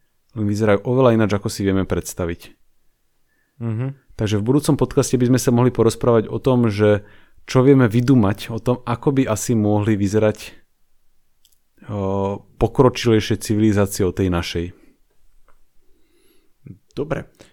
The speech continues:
Speaker 2: A ja ešte dám odporúčanie. Na Netflixe vyšiel veľmi pekný seriál
Speaker 1: <laughs>
Speaker 2: Alien Worlds. A pozeral si už?
Speaker 1: Nie, ale počul som o tom, vyzerá to veľmi pekne.
Speaker 2: Je, je to, je to veľmi pekné. Ako podľa mňa okopírovali, Discovery malo veľmi podobný, e,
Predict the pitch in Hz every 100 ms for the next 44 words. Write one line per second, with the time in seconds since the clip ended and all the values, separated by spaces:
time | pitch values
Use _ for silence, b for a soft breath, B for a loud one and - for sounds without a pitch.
0 | _ - 98 104 117 127 - 127 110 101
1 | 104 - 131 131 - 143 147 127 107 101
2 | 107 - 131 - 113 104 - 104 101 98
3 | 104 110 113 - 101 - 95 107 110 -
4 | 101 - 107 98 92 104 123 170 - -
5 | - _ _ _ - 110 98 95 117 110
6 | 123 123 185 190 - B B 127 127 120
7 | 107 107 110 - - - 117 101 101 107
8 | 110 104 104 98 101 90 98 - 92 -
9 | _ _ - 123 131 123 123 127 131 120
10 | 117 123 127 123 139 123 117 - 139 -
11 | - 147 - 160 160 123 110 120 113 120
12 | 117 110 110 107 107 120 - 107 101 101
13 | 98 98 107 107 95 101 95 95 98 95